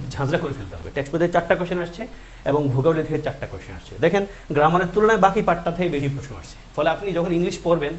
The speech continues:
আপনার ইংলিশ পড়াটাকে আপনি এমনভাবে ভাগ করবেন যে, "আমি ইংলিশ তো পড়ছি", ধরেন আপনি তিন ঘন্টা ইংলিশ পড়বেন,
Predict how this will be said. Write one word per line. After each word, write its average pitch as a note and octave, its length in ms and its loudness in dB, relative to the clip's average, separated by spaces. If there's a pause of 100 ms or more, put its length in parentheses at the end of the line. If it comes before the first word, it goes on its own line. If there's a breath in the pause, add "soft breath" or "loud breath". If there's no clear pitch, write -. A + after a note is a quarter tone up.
(360 loud breath)
আপনার E3+ 240 0
ইংলিশ E3 380 2
পড়াটাকে D3+ 420 -2
আপনি D3 200 -6
এমনভাবে E3+ 360 0
ভাগ C3+ 180 -2
করবেন A2+ 220 -4
যে, C3 80 -2
"আমি C3+ 160 0
ইংলিশ D3+ 420 0
তো G3 140 2
পড়ছি", E3+ 340 -2
ধরেন E3 200 2
আপনি E3 220 -4
তিন D#3+ 120 -2
ঘন্টা D#3 200 0
ইংলিশ C#3 240 -2
পড়বেন, G#2 220 -6